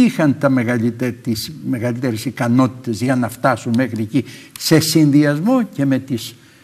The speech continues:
με τους υπερβόρειους που έφταναν στους υπερβόρειους, με το εμπόριο που είχαν αναπτύξει, με τους, με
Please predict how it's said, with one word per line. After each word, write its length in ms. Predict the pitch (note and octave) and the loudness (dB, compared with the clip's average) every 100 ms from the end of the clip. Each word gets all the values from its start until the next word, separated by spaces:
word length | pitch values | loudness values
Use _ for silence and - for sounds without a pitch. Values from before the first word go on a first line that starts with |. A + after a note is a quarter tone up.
| _ _ | _ _
με 200 | - C3+ | 0 0
τους 280 | C3 C3 - | 2 -2 -2
υπερβόρειους 680 | A#2+ C3+ A#2 C#3 D3+ B2+ A2+ | -2 -2 2 4 6 4 0
που 120 | - | 0
έφταναν 420 | C3 C3 C3 A#2 | -2 0 -2 -2
στους 120 | A2+ - | -2 -6
υπερβόρειους, 600 | A2 A2+ G#2+ C3+ A#2+ G#2+ | -6 -4 2 2 2 0
με 120 | A#2 | -2
το 120 | A#2 | 2
εμπόριο 520 | C3+ A#2+ C3 D#3 C3 | 2 4 6 8 6
που 100 | A2 | 2
είχαν 240 | D3 C#3 B2+ | -2 0 0
αναπτύξει, 580 | B2+ A#2+ C#3+ C3+ B2+ G#2+ - - | -2 0 -2 -2 -8 -8 -14 -8
με 80 | C#3 | -6
τους, 300 | A2 A#2+ - E3 | -4 -4 -6 -10
με 60 | A#2+ | -10